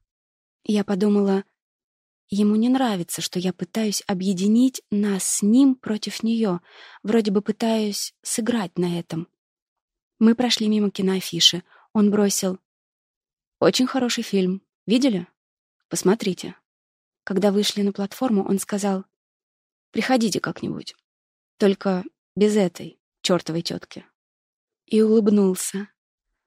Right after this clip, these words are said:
Такой весёлой, заговорщической улыбкой. Совсем как мальчишка.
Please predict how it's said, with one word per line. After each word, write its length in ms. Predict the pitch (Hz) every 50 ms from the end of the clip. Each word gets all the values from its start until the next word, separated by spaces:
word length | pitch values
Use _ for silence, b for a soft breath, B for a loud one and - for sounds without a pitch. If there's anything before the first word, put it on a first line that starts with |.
| _ _ -
Такой 500 | - 202 - - 196 190 190 180 175 -
весёлой, 720 | - 185 190 185 - - - 226 240 233 214 190 180 190 _ _ -
заговорщической 1080 | 190 185 190 175 180 190 190 180 190 220 226 - - 185 - - - - - - 185 185
улыбкой. 500 | 185 185 185 175 - - - 180 214 - _ _ _ _ _ _ _ _ _ _ _ _ _ _ -
Совсем 400 | - - 208 - - 202 185 180
как 160 | - 180 -
мальчишка. 720 | 190 185 190 196 - - - 190 - - - - 220 -